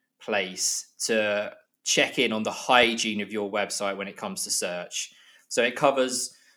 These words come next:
lots of things around, you know, some basic analytics as to where your traffic's coming from, how your search performance is. Very importantly, if you've got any manual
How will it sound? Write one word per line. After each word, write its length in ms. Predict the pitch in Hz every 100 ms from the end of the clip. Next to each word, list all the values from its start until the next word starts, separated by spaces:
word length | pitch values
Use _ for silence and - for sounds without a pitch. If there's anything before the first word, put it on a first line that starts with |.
| -
lots 260 | 151 - 143
of 80 |
things 360 | 135 120 117 113
around, 520 | 110 107 107 104 - - _ -
you 120 | 110
know, 40 |
some 200 | 107 113
basic 400 | 131 131 123 123
analytics 500 | 117 110 104 110 -
as 140 | 107 -
to 80 |
where 180 | 110 113
your 140 | 107 101
traffic's 440 | 127 110 113 110
coming 300 | - 110 107
from, 540 | - 113 104 104 101 - _ -
how 200 | 135 117
your 140 | 107
search 420 | 101 123 110 -
performance 600 | - - 113 110 107 107 -
is. 540 | 110 104 101 - - _ _ -
Very 280 | 135 123 120
importantly, 600 | 113 131 113 113 123 135
if 140 | 131
you've 180 | 113 -
got 140 | 110
any 460 | 110 107 104 104 -
manual 560 | 113 110 104 104 101